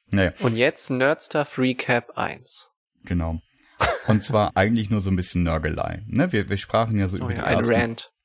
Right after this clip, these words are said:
Speaker 1: Ein Rant. Wir sprachen über
Speaker 2: Mhm.
Speaker 1: die ersten Computerspiele, die wir so gespielt
Speaker 2: Mhm.
Speaker 1: haben. Auch über die ersten Konsolenspiele, Gameboy et cetera.
Speaker 2: Und die haben auf eine Diskette gepasst. Maximal drei. Das waren dann die richtig guten.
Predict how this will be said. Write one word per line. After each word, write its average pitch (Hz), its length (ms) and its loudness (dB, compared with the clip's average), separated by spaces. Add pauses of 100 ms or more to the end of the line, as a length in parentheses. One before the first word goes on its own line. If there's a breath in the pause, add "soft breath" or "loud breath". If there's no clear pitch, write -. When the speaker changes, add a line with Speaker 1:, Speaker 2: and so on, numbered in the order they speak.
(140)
Speaker 1:
Ein 87 180 2
Rant. 80 460 0
Wir 90 140 -4
sprachen 143 340 -2
über 110 100 0
Speaker 2:
Mhm. 98 40 -2
Speaker 1:
die 98 60 -2
ersten 90 260 -4
Computerspiele, 82 760 -6
die 78 140 -8
wir 78 80 -10
so 78 120 -12
gespielt - 360 -8
Speaker 2:
Mhm. 156 280 0
Speaker 1:
haben. - 200 -8
Auch 80 180 -10
über 85 120 -4
die 80 80 -4
ersten 78 260 -4
Konsolenspiele, 82 1200 -2
Gameboy 80 460 -2
et 73 120 -10
cetera. - 420 -18 (460)
Speaker 2:
Und 156 160 2
die 151 120 2
haben 139 140 0
auf - 160 -2
eine 135 260 2
Diskette 123 400 -4
gepasst. - 440 -6
Maximal 135 600 0
drei. 123 400 -6 (180)
Das - 180 -2
waren 123 140 2
dann 123 140 0
die 120 100 0
richtig 127 300 -6
guten. - 360 -12